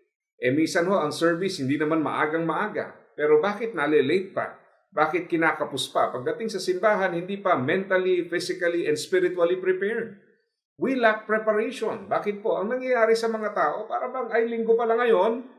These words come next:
magsisimba." Eh, yung iba, para bang, ah, iisipin pa kung magsisimba o hindi. Abay, dapat automatic na ho yun. Yung preparation is very important.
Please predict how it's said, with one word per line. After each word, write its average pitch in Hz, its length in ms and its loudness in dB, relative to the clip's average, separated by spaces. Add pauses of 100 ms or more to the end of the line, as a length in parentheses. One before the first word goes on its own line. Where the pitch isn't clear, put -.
(120)
magsisimba." 233 840 -2 (400)
Eh, 220 220 2
yung 226 80 4
iba, 226 260 2
para 208 300 4
bang, 220 240 2
ah, 156 800 0 (360)
iisipin 233 720 -2
pa 220 180 4
kung 214 140 0
magsisimba 202 720 -2
o 190 100 2
hindi. 175 340 0
Abay, 247 240 -4
dapat 254 320 -2
automatic 220 560 0
na 214 120 -4
ho 180 120 2
yun. 175 480 -2 (320)
Yung 220 240 4
preparation 214 880 4
is 117 160 -6
very 139 240 2
important. 110 640 -4